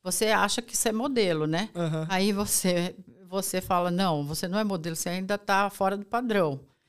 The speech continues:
Speaker 2: Entendi, você não é tão magra quanto as modelos deveriam ser.
Speaker 1: Isso, e com aquele pamá,
Speaker 2: <laughs>
Speaker 1: quem que vai te contratar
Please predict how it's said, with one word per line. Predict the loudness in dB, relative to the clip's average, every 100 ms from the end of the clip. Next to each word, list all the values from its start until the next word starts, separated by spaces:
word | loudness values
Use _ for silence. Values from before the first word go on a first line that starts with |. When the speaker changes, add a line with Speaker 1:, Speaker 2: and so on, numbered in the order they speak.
| _
Speaker 2:
Entendi, | -20 -14 -12 -8
você | -4
não | -4
é | 0
tão | 0
magra | 0 0 0 -2
quanto | -2 -6 -6
as | -6
modelos | -6 -6 -4
deveriam | -6 -4 -4 -4
ser. | -2 0 2
Speaker 1:
Isso, | 0 0
e | 0
com | 0
aquele | 0 0 -2 _ _ _
pamá, | 2 4 4 4 6
Speaker 2:
<laughs> | 4 4 4 6 4 2 -2 0 -6 -4 -6
Speaker 1:
quem | 0 0
que | 2 0
vai | 2 0
te | -2
contratar | -4 -2 0 0 4 4 4